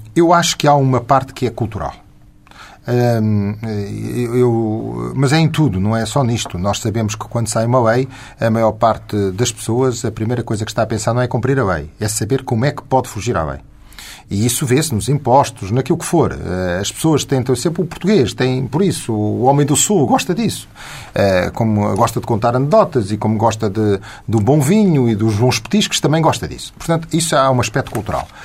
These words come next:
Por outro lado, eu admito que, eh, à medida que, que, que as economias estão mais, eh, precárias em termos de emprego, et cetera, et cetera, que há muitas pessoas que acabam por encontrar nisso uma motivação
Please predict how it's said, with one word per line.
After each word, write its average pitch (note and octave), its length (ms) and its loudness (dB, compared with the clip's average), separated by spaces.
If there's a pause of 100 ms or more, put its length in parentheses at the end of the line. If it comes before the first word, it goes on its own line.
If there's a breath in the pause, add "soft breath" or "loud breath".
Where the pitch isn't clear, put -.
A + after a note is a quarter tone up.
(260 loud breath)
Por F#3+ 140 4
outro D#3 240 4
lado, F#2+ 280 2
eu C3+ 40 6
admito G#2+ 560 0
que, C3+ 400 2 (320 loud breath)
eh, A2+ 320 2
à A#2 140 2
medida A#2+ 400 -2
que, - 260 -10
que, F2 300 -4
que - 100 -4
as G#2 80 -2
economias G#2+ 520 0
estão G2+ 180 -2
mais, F2+ 560 -2
eh, E2+ 280 -6
precárias F#2 600 -2
em F#2 100 -4
termos F2+ 400 -4
de G2+ 100 -2
emprego, G2+ 440 -2
et F#2+ 100 -6
cetera, G2 220 -6
et G#2+ 60 -8
cetera, - 340 -2 (420 loud breath)
que E3 120 4
há C3+ 80 6
muitas C3+ 440 2
pessoas G#2 540 -4
que B2 240 0
acabam B2 420 2
por C3+ 220 -2
encontrar C3+ 500 0
nisso A#2 320 -2
uma B2 200 2
motivação A#2+ 840 0